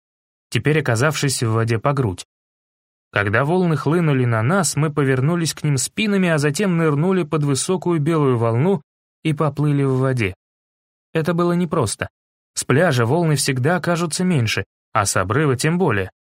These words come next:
особенно если на них не катается никто, отчего трудно ощутить масштаб. Сейчас прямо перед собой мы видели, что разбивающиеся волны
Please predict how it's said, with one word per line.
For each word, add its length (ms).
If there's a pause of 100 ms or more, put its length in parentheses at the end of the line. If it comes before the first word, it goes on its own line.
(140)
особенно 520
если 300
на 160
них 260
не 140
катается 540
никто, 320 (320)
отчего 380
трудно 360
ощутить 400
масштаб. 460 (800)
Сейчас 540
прямо 360
перед 240
собой 340
мы 160
видели, 340
что 240
разбивающиеся 960
волны 500